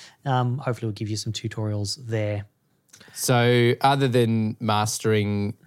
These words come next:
Speaker 2: uh, other people's tracks, you also do some composition? Well, that,
Speaker 1: Yeah.
Speaker 2: that's your, your passion, right? Like, writing music is really, like, even if it's not what you're doing a lot it's really where you wanna be going, right?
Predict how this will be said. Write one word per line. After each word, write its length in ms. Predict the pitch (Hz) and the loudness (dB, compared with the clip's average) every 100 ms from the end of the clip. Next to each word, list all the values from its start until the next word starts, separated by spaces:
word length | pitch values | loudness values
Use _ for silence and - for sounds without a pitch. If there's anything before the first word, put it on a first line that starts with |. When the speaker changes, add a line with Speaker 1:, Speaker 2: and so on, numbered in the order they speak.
| - | -8
Speaker 2:
uh, 360 | 101 98 98 95 | -4 0 0 -2
other 180 | 101 101 | -2 0
people's 380 | 107 101 98 - | 0 -2 -4 -4
tracks, 760 | - 98 95 - - - - _ - | -2 -2 -2 -8 -8 -8 -10 _ -6
you 440 | 101 98 98 95 | -2 0 0 -2
also 260 | 98 95 98 | -2 -2 -2
do 260 | 98 98 | 0 0
some 180 | 92 101 | -2 -6
composition? 760 | 90 95 101 98 110 135 151 165 _ _ _ _ _ - - _ | -6 -6 -4 -4 -4 -4 -6 -8 _ _ _ _ _ -20 -20 _
Well, 120 | - 123 | -2 2
that, 160 | 180 | 2
Speaker 1:
Yeah. 60 | 202 | 2
Speaker 2:
that's 220 | 185 - | 0 0
your, 140 | 151 135 | 2 2
your 180 | 135 117 | 2 2
passion, 440 | 139 139 - 90 | 2 0 -2 -2
right? 240 | 92 131 | 0 0
Like, 380 | - 120 - - _ - | 0 -2 -2 -16 _ -2
writing 340 | 139 143 127 | 2 2 2
music 380 | 113 110 107 101 | 0 0 -2 -2
is 520 | 101 95 92 - - _ _ _ _ _ _ _ _ - | -2 -2 -4 -6 -8 _ _ _ _ _ _ _ _ -2
really, 320 | 117 110 101 | 0 2 2
like, 280 | 107 104 139 | 0 0 0
even 200 | 135 120 | 2 2
if 140 | 104 | 0
it's 200 | 104 - | -2 -2
not 180 | 110 98 | -4 -2
what 100 | 101 | -4
you're 100 | 101 | -4
doing 360 | 98 101 95 95 | -2 -2 -2 -4
a 80 | 92 | -4
lot 340 | 95 95 92 _ _ | -2 -2 -4 _ _
it's 180 | 95 - | -8 -4
really 220 | 104 92 | 0 0
where 120 | 92 | 0
you 120 | 90 90 | -2 -4
wanna 180 | 90 | -6
be 100 | 85 | -6
going, 380 | 87 90 87 85 | -6 -4 -4 -6
right? 220 | 87 95 | -8 -8